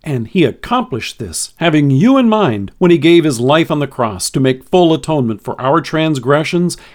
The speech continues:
and open heaven to all who trust and believe in him. Your name, <laughs> instead of simply being recorded in a census record, has been recorded in God's book of life. And through faith, you and I are counted now as his beloved and redeemed children,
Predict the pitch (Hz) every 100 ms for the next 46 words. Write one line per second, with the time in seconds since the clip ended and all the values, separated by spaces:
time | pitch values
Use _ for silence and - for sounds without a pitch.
0 | - 110 - 180 180 170 143 175 185 180
1 | 131 131 175 175 123 113 117 - 185 -
2 | 170 135 127 143 196 185 147 147 82 85
3 | _ _ - - - 143 196 156 110 120
4 | 151 139 131 135 - 226 151 127 - 170
5 | 151 135 147 147 131 - 151 160 147 131
6 | 117 107 208 247 - - 135 127 131 127
7 | - - - - 135 117 127 123 117 -
8 | 165 175 170 147 135 135 156 147 107 113
9 | 151 156 117 101 90 - _ - 127 117
10 | 156 220 - 156 117 - _ - 208 185
11 | 165 180 143 117 - 165 170 175 - 147
12 | 170 143 117 - 226 139 117 127 131 185
13 | 190 147 127 127 113 196 226 220 233 220
14 | 135 87